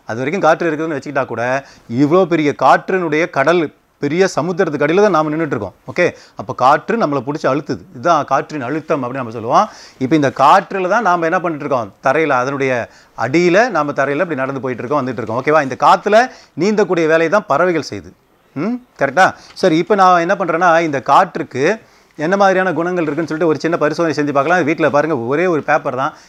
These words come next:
இந்த பேப்பர் வச்சுட்டு நீங்க எவ்வளோ பரிசோதனைகள்லாம் செய்து பார்க்க முடியும். அந்த மாதிரி, அஹ், இந்த காற்றுல இருக்கக்கூடிய ஒரு சில பண்புகளை இந்த பேப்பர் வச்சு நான் செஞ்சுக்கிறேன். இப்ப பாருங்க, இந்த, இந்த பேப்பரை நான் இப்படி வச்சுக்கிறேன், இந்த பேப்பரை இப்படி வச்சுக்கிறேன். இது என் வாய்க்கு பக்கத்துல வச்சு நான் ஊதுறேன்.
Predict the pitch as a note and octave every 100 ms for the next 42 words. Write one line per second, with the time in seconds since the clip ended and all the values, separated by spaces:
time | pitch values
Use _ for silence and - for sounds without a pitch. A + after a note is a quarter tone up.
0 | _ A2+ C#3 F#3 F3 E3 F3+ D#3+ D3 C#3
1 | C3+ E3 G3+ F#3+ D#3+ C3+ - - _ D#3
2 | D#3 F#3+ D#3+ E3 - E3+ E3 D3+ C3 B2+
3 | C#3+ - C3 D3+ E3+ G3 G#3 _ _ -
4 | C3+ C#3 C3 A#2+ D3+ D3+ D#3+ E3+ C#3+ C3+
5 | D#3 D3 C3+ - C#3 D#3 D3+ G3 C#3 C#3
6 | C3+ B2 C#3+ A#2 G2+ F#2 G2+ B2+ D#3+ E3+
7 | F3 F3+ E3 C3+ - _ _ C3 D#3+ F#3
8 | G3+ F3+ D3 D3 F3+ D3 C#3 A3 - _
9 | _ _ _ _ - B2 C#3 D3+ E3 C#3+
10 | B2+ C#3 C#3 A#3 _ _ - C#3+ D#3+ C#3+
11 | F3 A3+ G#3+ F3 F3 G3+ G3 G#3+ A3 E3
12 | F3 D3+ F#2+